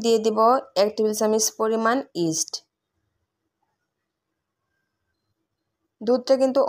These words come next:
অবশ্যই কুসুম গরম হতে হবে। দিয়ে দিব এক টেবিল চামচ পরিমাণ চিনি, পরিমাণ মতো লবণ, দুই টেবিল চামচ পরিমাণ সয়াবিন তেল।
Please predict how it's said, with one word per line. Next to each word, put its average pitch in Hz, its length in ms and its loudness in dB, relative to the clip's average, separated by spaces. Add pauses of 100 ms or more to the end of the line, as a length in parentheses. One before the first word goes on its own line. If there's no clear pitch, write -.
অবশ্যই 220 420 0 (100)
কুসুম 214 360 -4
গরম 214 300 0
হতে 202 300 -4
হবে। 175 300 0 (180)
দিয়ে 233 160 2
দিব 240 160 0 (220)
এক 202 160 2
টেবিল 208 180 -4
চামচ 214 340 -4
পরিমাণ 220 360 -2 (120)
চিনি, 220 400 0 (840)
পরিমাণ 233 380 2
মতো 220 320 0
লবণ, 185 420 2 (920)
দুই 226 220 0
টেবিল 247 200 2
চামচ 240 360 0
পরিমাণ 240 400 0
সয়াবিন 202 500 0
তেল। 156 240 -4